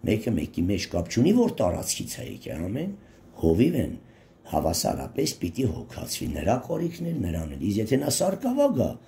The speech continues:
արդեն բնականաբար ինքը աշխատանք ունի, կարա դուրս էլ աշխատի, տաճարում էլ աշխատի,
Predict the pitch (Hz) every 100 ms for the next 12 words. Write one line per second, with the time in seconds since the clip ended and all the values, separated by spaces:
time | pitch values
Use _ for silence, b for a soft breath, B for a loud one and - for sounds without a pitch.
0 | B B B B 120 120 156 143 139 131
1 | 139 143 147 135 120 120 135 131 131 -
2 | 170 165 - 85 65 - 110 127 85 104
3 | 104 98 92 90 - 95 87 147 175 -
4 | - 110 92 87 69 - - - 127